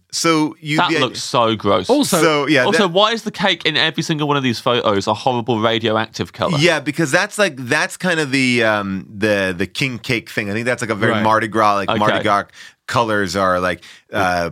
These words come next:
Speaker 1: purple and yellow and green. So
Speaker 2: Yeah.
Speaker 1: I, we weren't doing that. But so the idea is, so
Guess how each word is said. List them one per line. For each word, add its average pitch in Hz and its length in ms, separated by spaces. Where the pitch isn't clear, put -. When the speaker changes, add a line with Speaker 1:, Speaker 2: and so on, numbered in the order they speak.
Speaker 1:
purple 104 520
and 95 180
yellow 98 420
and 92 180
green. 90 380
So 117 160
Speaker 2:
Yeah. 90 240
Speaker 1:
I, 147 220
we 170 120
weren't 170 260
doing 131 260
that. 107 420
But 120 240
so 160 100
the 156 140
idea 156 440
is, 143 380
so 139 500